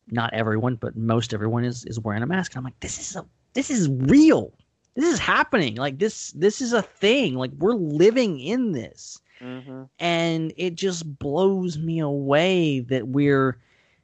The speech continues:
Speaker 1: experiencing something like this. And I know, I mean, this actually has, this is not the first time this has happened. Obviously, we've had pandemics before. Like, there's,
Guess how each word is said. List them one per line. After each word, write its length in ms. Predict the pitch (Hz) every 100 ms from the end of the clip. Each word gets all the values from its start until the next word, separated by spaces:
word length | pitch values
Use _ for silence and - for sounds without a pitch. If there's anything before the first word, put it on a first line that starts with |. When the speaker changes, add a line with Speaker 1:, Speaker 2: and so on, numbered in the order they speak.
| _
Speaker 1:
experiencing 960 | - 131 - - - 156 160 147 127 131
something 260 | 113 123 123
like 220 | 120 117
this. 240 | 156 131
And 60 | 147
I 60 | 156
know, 240 | 196 226
I 40 | 165
mean, 300 | 151 139 151
this 180 | 175 -
actually 480 | 185 214 - 170 135 -
has, 480 | - 160 147 - - _
this 160 | - 170
is 120 | 147
not 100 | 180
the 60 | 151
first 280 | - 156 -
time 120 | 131
this 100 | 117
has 120 | 127
happened. 300 | 117 110 156
Obviously, 360 | 110 139 170 170
we've 280 | 135 147 -
had 400 | - 139 139 131
pandemics 560 | - 127 123 120 113
before. 420 | 120 110 113 113 127
Like, 220 | 113 110
there's, 180 | 143